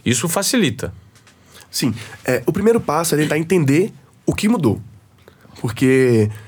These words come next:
Speaker 2: o alcance muda o tempo todo. A entrega muda o tempo todo. As pessoas, é, o Facebook fez algumas jogadas novas, né? Que é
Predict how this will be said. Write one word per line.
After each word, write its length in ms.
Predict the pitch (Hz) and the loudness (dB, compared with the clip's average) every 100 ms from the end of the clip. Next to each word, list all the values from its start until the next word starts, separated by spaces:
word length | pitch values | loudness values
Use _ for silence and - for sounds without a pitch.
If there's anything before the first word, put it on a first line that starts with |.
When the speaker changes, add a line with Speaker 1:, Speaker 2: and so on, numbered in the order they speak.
| - - _ _ _ - | -20 -20 _ _ _ -8
Speaker 2:
o 80 | 185 | -2
alcance 460 | 185 190 262 - 196 | -2 0 -2 2 4
muda 580 | 147 190 156 127 101 - | 4 4 4 2 2 -2
o 60 | - | -6
tempo 220 | - 165 | -4 -4
todo. 440 | 165 160 113 107 - - - | 0 2 2 -2 -6 -16 -8
A 140 | 135 | -4
entrega 480 | 139 135 156 202 190 | -4 -2 -2 0 0
muda 260 | 143 175 160 | 2 4 2
o 40 | |
tempo 200 | 135 135 | 0 -6
todo. 300 | - 127 110 | 0 2 2
As 100 | 110 | 0
pessoas, 440 | 107 131 165 165 - - - _ | -2 0 0 -2 -8 -18 -20 _
é, 280 | 113 110 107 107 | -2 0 0 -2
o 80 | 135 | -6
Facebook 380 | 120 165 160 - | -2 0 0 0
fez 120 | 196 | 0
algumas 220 | 180 180 | 2 2
jogadas 460 | 160 131 143 139 123 | 2 2 0 -2 0
novas, 360 | 120 151 139 | 0 2 0
né? 240 | 123 123 120 | 0 0 -2
Que 160 | 120 | -2
é 220 | 113 104 | 0 0